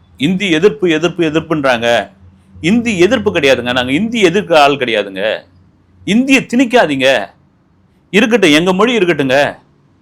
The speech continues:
ஆயிரம் ஆயிரம் காலம் வருஷமாக இருக்கிற எங்க தமிழ் மொழி இருக்கட்டும், அந்த மொழியை நீங்க ஏன் வந்து டிஸ்டர்ப் பண்றீங்க? அதனால வந்து இந்தி திணிக்காதீங்க.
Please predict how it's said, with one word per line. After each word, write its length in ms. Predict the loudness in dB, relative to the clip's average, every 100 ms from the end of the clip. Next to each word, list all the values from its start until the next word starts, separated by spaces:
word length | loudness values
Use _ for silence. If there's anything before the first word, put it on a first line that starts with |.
| _ _ _ _ -2
ஆயிரம் 400 | 2 6 4 4
ஆயிரம் 320 | 4 4 2
காலம் 340 | 2 2 0 0
வருஷமாக 580 | -2 0 0 2 4
இருக்கிற 300 | 2 2 0
எங்க 180 | 0 0
தமிழ் 260 | 0 0 0
மொழி 200 | 2 2
இருக்கட்டும், 580 | 2 0 2 2 2 -4 _ _ _ _ _
அந்த 360 | 0 2 4 4
மொழியை 480 | 4 2 4 4 2 -4 _ _ _
நீங்க 340 | -2 -2 0
ஏன் 200 | 0 0
வந்து 200 | 0 -2
டிஸ்டர்ப் 360 | -2 -4 -4 -4
பண்றீங்க? 460 | -4 -6 -4 -2 0
அதனால 320 | 0 4 4
வந்து 180 | 2 0
இந்தி 240 | 0 -2
திணிக்காதீங்க. 680 | -2 0 0 2 2 2 -4